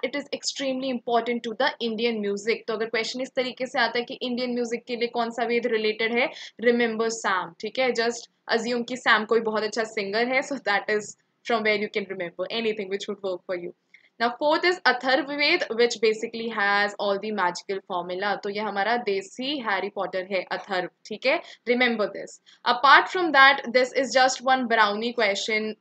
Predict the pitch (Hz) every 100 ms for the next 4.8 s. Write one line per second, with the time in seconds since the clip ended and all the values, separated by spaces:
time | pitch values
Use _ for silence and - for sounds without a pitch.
0 | _ _ 285 247 269 277 262 262 247 240
1 | 254 254 240 240 - 214 214 240 240 233
2 | 233 240 226 240 214 202 240 262 226 226
3 | 240 - 214 262 302 - - 277 285 330
4 | 349 269 - 269 254 262 277 262